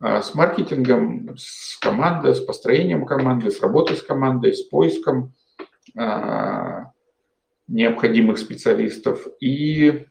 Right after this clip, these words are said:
с выстраиванием вот этих взаимоотношений.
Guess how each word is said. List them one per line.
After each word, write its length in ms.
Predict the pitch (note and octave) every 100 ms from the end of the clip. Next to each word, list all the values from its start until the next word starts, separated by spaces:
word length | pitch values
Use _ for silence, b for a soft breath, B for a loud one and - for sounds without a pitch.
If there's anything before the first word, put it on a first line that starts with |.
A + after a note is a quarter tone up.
| _ _ _ _ _ _ _ - -
с 100 | -
выстраиванием 760 | B2+ - C3 C3 A2 G#2+ G#2 G2+
вот 100 | G2
этих 220 | A2+ - G2
взаимоотношений. 960 | G#2+ G#2 G#2 - A2 - G2+ F#2+ F#2